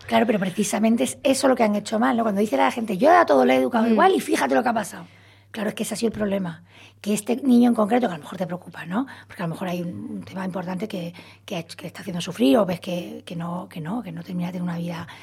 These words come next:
Speaker 1: em, que, que, bueno, que le haga feliz.
Speaker 2: Mm.
Speaker 1: Y dices, "No, no lo entiendo". Pues si es que es eso precisamente lo que has hecho mal. O sea, los hijos, y yo soy madre de familia numerosa, o sea, esto, esto cuesta. Por eso digo que no es que sea difícil, pero cuesta en el sentido de que hay que encajarlo en el tiempo.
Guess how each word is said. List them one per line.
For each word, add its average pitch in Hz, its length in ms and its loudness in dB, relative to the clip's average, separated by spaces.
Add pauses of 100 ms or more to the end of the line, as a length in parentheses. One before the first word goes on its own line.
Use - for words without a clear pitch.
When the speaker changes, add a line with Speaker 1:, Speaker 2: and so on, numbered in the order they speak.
(260)
Speaker 1:
em, 180 500 -4 (160)
que, 233 280 -14
que, 185 180 -12
bueno, 226 160 -6
que 233 80 -6
le 185 80 -4
haga 190 140 -4
feliz. 277 340 2
Speaker 2:
Mm. 196 240 -4 (260)
Speaker 1:
Y 269 200 6
dices, 196 500 0 (460)
"No, 233 200 0
no 233 240 4
lo 320 60 6
entiendo". 320 560 0
Pues - 260 -16 (100)
si - 200 -16
es - 20 -14
que 247 120 0
es 233 140 0
eso 254 200 0
precisamente 233 360 -4
lo 220 80 -4
que 220 60 -12
has - 80 -10
hecho 214 200 -14
mal. 175 180 -12 (100)
O - 60 -20
sea, 208 160 -2
los 202 140 8
hijos, 294 340 2 (340)
y 220 160 -4
yo 185 140 0
soy 226 380 6
madre 196 180 6
de 226 80 6
familia 196 260 2
numerosa, 208 460 2 (320)
o - 20 -20
sea, 220 120 -8
esto, - 180 -14 (200)
esto - 240 0
cuesta. 254 460 4
Por 190 100 -10
eso 254 120 -2
digo 240 120 6
que 196 100 -2
no 208 60 2
es 214 60 0
que - 100 -10
sea 311 120 4
difícil, 254 420 0
pero 196 200 -6
cuesta 220 240 -2
en 285 60 2
el 254 40 0
sentido 226 240 2
de 277 60 2
que 240 80 -2
hay 226 40 -2
que 262 80 -4
encajarlo 247 360 0
en 285 60 6
el 233 60 2
tiempo. 190 420 -4